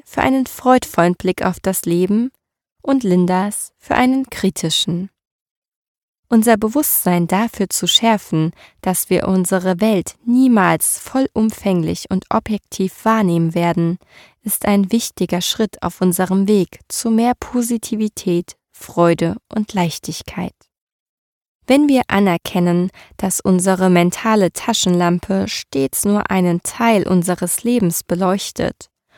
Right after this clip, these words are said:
und wenn wir bereit sind, sie bewusster einzusetzen, nehmen wir eine große Hürde auf unserer Reise zu mehr Glück.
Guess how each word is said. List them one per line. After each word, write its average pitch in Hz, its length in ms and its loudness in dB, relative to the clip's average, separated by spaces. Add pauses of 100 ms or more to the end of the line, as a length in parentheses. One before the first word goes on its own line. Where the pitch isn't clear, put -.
(300)
und 185 320 2
wenn 175 220 2
wir 175 160 2
bereit 262 420 0
sind, 165 480 0 (100)
sie 180 300 0
bewusster 180 680 -2
einzusetzen, 180 1080 -2 (560)
nehmen 247 360 4
wir 202 280 4
eine 185 360 4
große 254 680 0
Hürde 190 480 2
auf 180 240 -4
unserer 185 580 0
Reise 196 560 0
zu - 260 -2
mehr 185 360 4
Glück. 185 400 -2